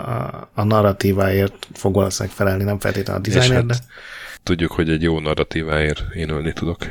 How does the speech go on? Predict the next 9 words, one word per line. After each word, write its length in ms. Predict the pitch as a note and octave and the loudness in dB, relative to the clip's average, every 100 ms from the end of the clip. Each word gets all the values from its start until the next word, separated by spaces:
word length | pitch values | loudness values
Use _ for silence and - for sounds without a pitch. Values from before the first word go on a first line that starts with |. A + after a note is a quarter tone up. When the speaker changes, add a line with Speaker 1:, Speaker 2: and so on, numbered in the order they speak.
| - - - - - - - - - | -8 -10 -10 -10 -8 -8 -10 -12 -2
Speaker 1:
Így 240 | - F#2+ | 2 4
van. 280 | F2+ F#2+ G2+ - - _ _ _ _ _ _ | 4 0 0 -8 -20 _ _ _ _ _ _
Speaker 2:
Aztán, 520 | A#2 - - F#2+ F#2 | -6 -4 -2 -2 0
ö, 280 | F#2 F#2 F2+ F2 - - | -2 -2 -4 -6 -12 -12
az 140 | G#2 - | -12 0
Oculushoz 960 | C#3 - F2+ F#2 A#2+ - - - E2+ | 0 2 -2 0 0 -2 -4 -2 -2
nem 200 | G2+ F#2+ | 0 -2
kell 160 | - E2 | -2 -6
többé 520 | - D#2+ D#2 D#2 D#2 | -6 -10 -8 -8 -8